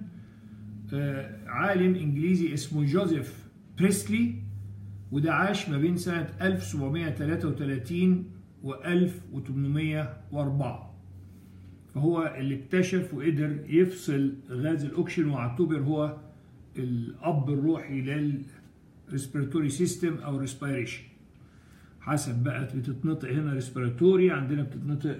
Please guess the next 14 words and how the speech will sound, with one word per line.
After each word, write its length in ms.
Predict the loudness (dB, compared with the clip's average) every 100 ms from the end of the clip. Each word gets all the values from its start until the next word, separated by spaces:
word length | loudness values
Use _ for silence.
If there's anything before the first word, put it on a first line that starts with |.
| -6
respiratory 840 | -8 -4 -2 0 0 4 4 4 0 -10 -20 -20 -20 -20 -20
في 380 | -8 -6 -4 -4
إنجلترا 720 | -4 -2 -4 -2 0 0 -2
and 40 | -4
so 80 | -6
on. 220 | -8 -12 -14 -20 -20 -20 -20 -20 -20 -20 -20 -20 -20 -20 -14 -2
طيب، 180 | -2 -2 -6 -14 -2
فأول 280 | 2 2 2
حاجة 300 | 2 2 2
هناخدها 440 | 2 0 4 4
يبقى 420 | 4 0 0 0
respiration، 800 | 0 0 0 2 0 -2 -2 -2
وظيفتها 800 | -2 0 0 0 0 2 2 0
ال-، 120 | -6